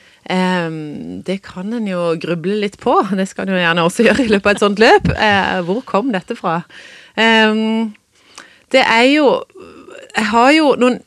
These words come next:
egne erfaringer med, eh, å bo i litt forskjellige land.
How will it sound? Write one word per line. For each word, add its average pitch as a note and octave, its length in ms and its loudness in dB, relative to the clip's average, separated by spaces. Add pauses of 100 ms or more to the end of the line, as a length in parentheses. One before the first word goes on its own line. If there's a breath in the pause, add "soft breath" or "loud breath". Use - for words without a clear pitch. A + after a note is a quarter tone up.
(260)
egne G3 320 4
erfaringer A3+ 880 2
med, G3 540 2 (100)
eh, F3+ 480 -4
å D#3+ 100 -4
bo D#3+ 360 -4
i F#3+ 100 0
litt D#3+ 160 -4
forskjellige D3 480 -10
land. F3+ 240 -6